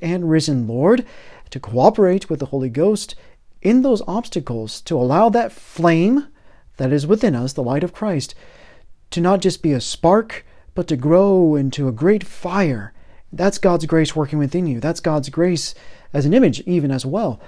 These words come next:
growing within you to overcome the obstacles that come your way. And my friends, when you do this, oh, the joy that comes knowing that, for starters, the obstacle is not as big anymore as it was in the beginning. That's usually what we focus upon.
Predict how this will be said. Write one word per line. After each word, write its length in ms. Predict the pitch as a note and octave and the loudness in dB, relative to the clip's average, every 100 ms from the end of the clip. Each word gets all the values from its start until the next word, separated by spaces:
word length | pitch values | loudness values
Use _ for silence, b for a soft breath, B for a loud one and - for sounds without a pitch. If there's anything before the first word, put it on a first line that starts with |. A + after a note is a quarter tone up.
| B B | B B
growing 360 | C3+ F3 F#3+ G3 | 2 4 6 4
within 380 | F3 - B3+ F3 | 2 0 -2 -2
you 200 | A#2+ A2+ | -4 -4
to 140 | F3 | 2
overcome 760 | A3 C4+ A3+ - G#3+ F#3+ A#2+ A2 b b b b - | 2 2 0 -2 -4 -2 -4 -6 b b b b -6
the 140 | C#3 | 0
obstacles 680 | D3+ D3+ - D3+ C#3+ C3+ - | 2 2 0 0 0 -4 -6
that 160 | C#3+ C3+ | -8 -6
come 420 | D3 C#3+ C3+ C3 - - | -4 -2 -2 -4 -12 -14
your 200 | B2 B2+ | -8 -6
way. 440 | A#2+ A#2+ A#2 G#2+ b b b b b | -6 -8 -12 -20 b b b b b
And 80 | D3 | -6
my 100 | C3+ | -4
friends, 360 | C3 F#3 G#3 E3 | -2 0 0 0
when 120 | D3 | -2
you 100 | B2+ | -4
do 220 | B2 A#3+ | 2 4
this, 520 | B3 A#3 - - - - | 4 2 -4 -12 -14 -8
oh, 380 | D#3 F#3+ C#3+ A2 | 0 2 2 -2
the 120 | G#2 | -8
joy 360 | G#2+ D#3+ F#3+ G3+ | 0 6 6 8
that 180 | F#3 D#3 | 6 4
comes 420 | E3 F3 D3 A#2 | 0 2 0 0
knowing 360 | D#3 E3 D3+ C#3+ | 0 0 0 0
that, 220 | C3+ - b b b b - G2+ | -2 -6 b b b b -10 -10
for 160 | - A2+ | -8 -8
starters, 540 | - E3+ E3 G#3 - b b b b - | 4 6 6 4 0 b b b b -4
the 100 | C3 | 6
obstacle 420 | E3 E3+ E3 F3+ | 6 6 0 0
is 80 | F3 | 2
not 180 | F3+ F#3+ | 0 0
as 100 | D#3+ | 2
big 200 | A#3+ G#3 | 4 4
anymore 400 | C#3 A#2 A2+ A2+ | 2 -2 -6 -10
as 120 | - | -12
it 80 | D3 | -2
was 220 | E3+ E3+ | -2 0
in 40 | |
the 60 | F3 | -2
beginning. 400 | F3 F#3+ D#3 B2 | 0 0 0 0
That's 200 | C3 G3+ | -4 2
usually 280 | A3 F3 F3 | 2 4 4
what 140 | D#3+ | 4
we 120 | D#3+ | 2
focus 380 | - E3 D3+ C3 | 2 0 0 -2
upon. 400 | C3 C3 B2+ | -4 -4 -4